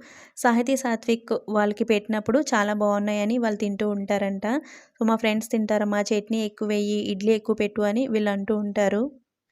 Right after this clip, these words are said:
అందుకని ఈ విధంగా దోసలు వేసినా, ఇడ్లీ వేసినా కొంచెం ఎక్కువగానే పెట్టి పంపిస్తూ ఉంటాను. బయట చలి చాలా ఎక్కువగా ఉందండి. ఇక్కడ సాత్విక్ నన్ను వీడియో తీస్తున్నాడు. "హాయ్ చెప్పమ్మా" అంటున్నాడు. ప్రస్తుతానికి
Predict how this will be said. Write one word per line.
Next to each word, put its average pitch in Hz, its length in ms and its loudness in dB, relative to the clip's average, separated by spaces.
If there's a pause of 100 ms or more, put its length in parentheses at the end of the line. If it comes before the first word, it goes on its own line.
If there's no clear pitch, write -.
(640)
అందుకని 247 480 2
ఈ 233 120 -2
విధంగా 226 320 2
దోసలు 220 380 2
వేసినా, 208 380 -4 (140)
ఇడ్లీ 220 280 -2
వేసినా 214 420 -4
కొంచెం 214 340 -6
ఎక్కువగానే 220 500 -2
పెట్టి 214 260 -6
పంపిస్తూ 208 500 -6
ఉంటాను. 202 460 -6 (720)
బయట 214 320 -2 (220)
చలి 220 260 -2
చాలా 208 420 -4
ఎక్కువగా 214 380 -4
ఉందండి. 202 480 -2 (580)
ఇక్కడ 214 340 -4
సాత్విక్ 220 480 -2
నన్ను 208 200 -4
వీడియో 202 240 -4
తీస్తున్నాడు. 202 560 -4
"హాయ్ 208 280 -2
చెప్పమ్మా" 196 420 -4
అంటున్నాడు. 190 540 -6 (680)
ప్రస్తుతానికి 254 640 0